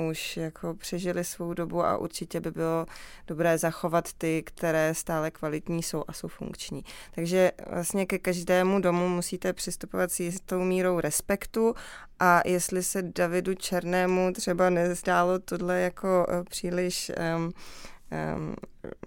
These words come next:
respektabilní dům, tak možná by si o tom měl trošku jako víc přečíst a navnímat, ať už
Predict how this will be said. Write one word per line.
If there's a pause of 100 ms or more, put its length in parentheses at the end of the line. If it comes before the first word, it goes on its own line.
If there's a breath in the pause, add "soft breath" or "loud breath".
(400)
respektabilní
dům,
tak
možná
by
si
o
tom
měl
trošku
jako
víc
přečíst
a
navnímat,
ať
už